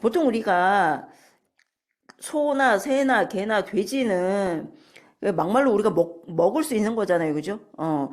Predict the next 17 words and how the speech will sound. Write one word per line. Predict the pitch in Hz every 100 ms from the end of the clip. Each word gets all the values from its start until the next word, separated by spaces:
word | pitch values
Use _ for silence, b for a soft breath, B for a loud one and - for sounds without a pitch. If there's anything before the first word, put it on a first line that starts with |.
| B B B
그럴 | 247 320 277
때 | 233
인수공통이라고 | 190 190 262 226 202 233 262 233 202 196 185 -
하는 | 269 262
것 | 254
같고, | - - - _ - 226 185 - B B B
그 | 277
다음에 | 294 214 180 185 -
여기 | 175
오른쪽에 | 185 208 262 262 202
있는 | 170 165 202 B B B -
쥐가 | 185 185 185 302
매개, | 226 147 135
모기가 | - 143 185 214 302
매개, | 302 143 139 139
찐득이가 | 285 311 294 214 269
매개. | 180 135 92